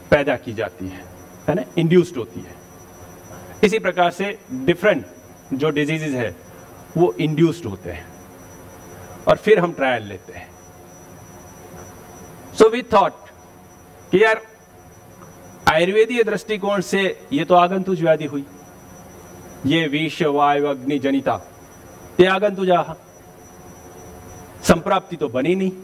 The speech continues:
जो आयुर्वेद ने कही है वो। जब आप इंड्यूस व्याधि डालते हैं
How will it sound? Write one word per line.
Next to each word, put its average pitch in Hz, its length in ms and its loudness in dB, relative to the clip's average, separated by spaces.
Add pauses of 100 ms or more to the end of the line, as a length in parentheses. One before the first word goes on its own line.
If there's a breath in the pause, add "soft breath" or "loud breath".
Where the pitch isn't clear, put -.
(300)
जो 147 140 0
आयुर्वेद 147 300 0
ने 143 120 -4
कही 139 240 0
है 131 60 -6
वो। 127 120 -10 (760)
जब 139 140 4
आप 139 100 0
इंड्यूस 170 380 2
व्याधि 165 260 2
डालते 139 360 0
हैं 101 220 -8